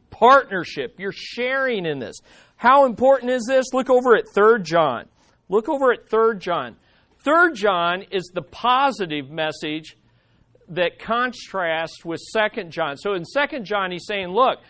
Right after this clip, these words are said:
don't partner with false teachers." But Third John is all about partnering with true teachers, true missionaries. Look at Third John verse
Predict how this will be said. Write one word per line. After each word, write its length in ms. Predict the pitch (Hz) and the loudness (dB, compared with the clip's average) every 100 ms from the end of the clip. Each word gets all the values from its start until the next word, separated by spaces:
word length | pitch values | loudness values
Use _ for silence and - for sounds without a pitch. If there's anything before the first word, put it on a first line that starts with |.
| _ _ 139 - | _ _ -8 2
don't 680 | 220 247 269 269 254 _ | 4 6 6 4 0 _
partner 760 | - 233 254 254 196 180 110 - _ - | 0 4 6 4 0 -6 -8 -12 _ -8
with 200 | 175 175 - | -8 -6 0
false 340 | 233 247 233 | 2 2 -2
teachers." 560 | - 196 151 - 71 - _ _ - | -8 -10 -10 -14 -18 -20 _ _ -2
But 200 | 202 196 - - | 0 0 -4 0
Third 340 | 285 339 330 | 4 4 2
John 300 | 202 202 180 - | 2 2 2 -2
is 80 | 165 | -2
all 220 | 220 226 | 2 2
about 380 | 202 202 196 - | 4 4 4 0
partnering 840 | - 226 226 214 214 220 226 220 226 | 4 4 4 0 0 0 -2 -6 -4
with 460 | 220 247 247 - | 4 4 4 -6
true 680 | - - 330 320 311 208 117 _ _ _ - | -14 -8 -6 -4 -2 -4 -6 _ _ _ -12
teachers, 540 | 226 190 - 135 - | -10 -8 -10 -12 -12
true 320 | - 285 294 | -10 -4 -2
missionaries. 480 | 247 185 - 147 120 | -2 -4 -4 -6 -4
Look 140 | 269 277 | -4 -4
at 140 | 285 | 0
Third 260 | 226 240 175 | 2 2 2
John 340 | 214 208 196 | 2 2 2
verse 220 | 165 175 | -2 -4